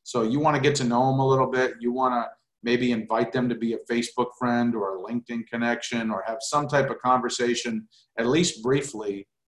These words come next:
before you offer them whatever it is that you're selling or whatever it is that you're doing. So these are my best cold marketing, marketing tips. As a quick disclaimer, individual results will vary. This is just my opinion.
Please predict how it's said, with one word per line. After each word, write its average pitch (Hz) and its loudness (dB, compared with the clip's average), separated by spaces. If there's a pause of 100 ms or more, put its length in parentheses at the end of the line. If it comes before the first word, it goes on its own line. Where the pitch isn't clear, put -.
(120)
before 123 2
you 117 2
offer 117 2
them 101 -6
whatever 107 -6
it 107 -10
is 101 -12
that 92 -12
you're 101 -12
selling 104 -4 (140)
or 101 -12
whatever 98 -14
it 98 -14
is 98 -14 (300)
that 92 -4
you're 98 -4
doing. 95 -8
So - -6
these 185 2
are 190 0
my 165 6
best 160 4
cold 151 2
marketing, 139 2 (240)
marketing 135 2
tips. 139 0 (340)
As 117 0
a 113 -4
quick - -2
disclaimer, 127 -2
individual 123 0
results 117 -2
will 110 -8
vary. 113 -2
This 120 -6
is 113 -6
just 110 -10
my 110 -4
opinion. 117 -4